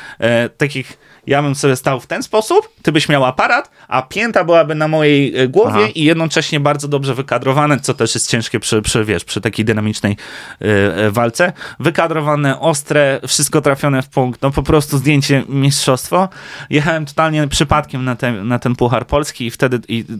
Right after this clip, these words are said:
Speaker 1: od tej pory, od dwa tysiące osiemnastego roku przez, e, pięć, e, lat, teraz już będzie niedługo sześć od tego czasu, nie udało mi się zrobić tak dobrego zdjęcia jak tam. E, <clears throat> no i gdzieś tam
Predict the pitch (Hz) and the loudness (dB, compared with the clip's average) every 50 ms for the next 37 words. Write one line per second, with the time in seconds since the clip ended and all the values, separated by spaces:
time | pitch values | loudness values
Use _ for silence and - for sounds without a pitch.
0 | - - - - 143 160 - - - 185 170 - 180 160 139 117 92 113 143 139 | -14 -10 -4 -2 -2 -2 -2 0 -2 0 0 2 2 2 2 0 0 -2 -4 -4
1 | 113 131 160 180 - 170 - 170 165 165 - 156 151 - - 143 139 135 - - | -2 -2 -2 0 -2 -2 -4 -2 -2 0 0 0 0 0 0 0 0 0 2 0
2 | 147 139 135 131 131 123 - 127 113 - - - - - - - - - - - | 2 2 4 2 2 0 -2 -6 -6 -4 -4 -4 -4 -6 -8 -12 -18 -18 -18 -18
3 | - - - - - 117 117 113 - - 156 156 156 151 143 - - - - - | -18 -18 -12 -6 -2 -2 -2 -2 -2 -2 -2 0 0 -2 -4 -6 -10 -12 -14 -8
4 | 113 117 120 117 113 120 - 120 135 127 131 139 - - 135 123 127 113 - 123 | -2 0 2 2 2 0 0 0 0 0 -2 -2 -6 -6 -4 -2 -2 -2 -4 -6
5 | 110 107 120 120 117 107 110 113 110 107 110 107 98 - - 120 110 - - 104 | -4 -2 -2 -2 0 0 -2 -2 -2 -2 0 -2 -2 0 0 -2 -2 -2 -2 -4
6 | - - - 98 107 101 - 127 120 117 - 117 113 - - - - - - 123 | -4 -2 -2 -2 -2 -2 0 0 -2 0 -2 -4 -6 -8 -10 -20 -18 -8 -2 0
7 | 131 147 147 139 135 139 139 131 123 120 117 - - 123 117 110 101 - - - | 2 4 4 4 4 2 2 2 2 -2 -4 -6 -4 -2 -2 -2 -2 -6 -8 -6
8 | - 127 117 107 104 113 101 107 98 98 104 85 - 104 101 95 - 101 87 85 | -4 -4 -4 -4 -6 -8 -8 -6 -6 -6 -6 -6 -4 -6 -6 -6 -4 -6 -6 -6
9 | - - 87 78 73 - - - - - - - - _ _ - 117 117 113 117 | -6 -6 -6 -6 -8 -10 -16 -20 -20 -20 -20 -20 -20 _ _ 0 0 0 0 0
10 | - - _ - 175 135 127 - - 147 147 123 104 - _ _ _ _ _ _ | -2 -6 _ -6 -4 -4 -4 -2 0 2 2 2 0 -4 _ _ _ _ _ _
11 | _ _ _ - - - - - - 113 131 151 170 147 139 185 175 - - 175 | _ _ _ -18 -16 -14 -12 -6 -2 0 2 2 2 0 0 0 0 0 0 -2
12 | 165 160 151 | -2 -2 -6